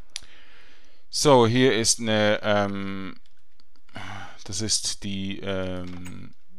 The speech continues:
wie sagt man, Kaserne. Hier hat es Ausrüstung von den, ähm, Grünen. Hier unten auch. Und ja, das war's eigentlich.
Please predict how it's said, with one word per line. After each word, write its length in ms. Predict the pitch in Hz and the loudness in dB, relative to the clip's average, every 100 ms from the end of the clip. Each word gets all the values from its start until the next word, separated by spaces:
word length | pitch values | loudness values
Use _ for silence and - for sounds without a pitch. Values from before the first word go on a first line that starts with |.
| - | -8
wie 80 | - | -6
sagt 200 | - 101 | -4 -4
man, 120 | 98 | -4
Kaserne. 640 | - 95 - 101 117 143 - - - - - - - - - | -4 -2 2 4 4 0 -4 -8 -8 -8 -8 -8 -8 -8 -8
Hier 120 | - 95 | -6 -6
hat 100 | 95 | -6
es 160 | - | -6
Ausrüstung 720 | - 104 113 117 107 113 107 | 0 0 2 0 0 -2 -6
von 320 | - 104 101 | -4 -4 -4
den, 320 | 101 101 101 - - - - - - - | -4 -4 -4 -6 -8 -8 -8 -8 -8 -4
ähm, 440 | - 98 98 98 95 | 0 0 0 -4 -4
Grünen. 520 | 104 107 107 107 110 - - - - - | -2 0 0 -2 -6 -8 -8 -8 -8 -8
Hier 220 | - 104 98 | -8 -6 -6
unten 340 | 98 - 95 | -6 -6 -6
auch. 480 | - 101 117 127 - - - - - - - - - - - - - - - | -2 0 0 -2 -6 -8 -8 -8 -8 -8 -8 -8 -8 -8 -8 -8 -8 -8 -4
Und 1080 | 104 104 101 101 101 104 104 98 - - - - - - - - - - - - - - - - - - - - - - - - - - - | 0 2 4 4 4 2 -2 -4 -4 -4 -6 -8 -8 -8 -8 -8 -8 -8 -8 -8 -8 -10 -8 -8 -8 -8 -8 -10 -10 -10 -10 -8 -8 -8 -8
ja, 160 | - 90 | -6 -4
das 180 | 92 92 | -4 -2
war's 260 | 92 117 | -2 0
eigentlich. 380 | 127 131 165 - | 2 0 -2 -6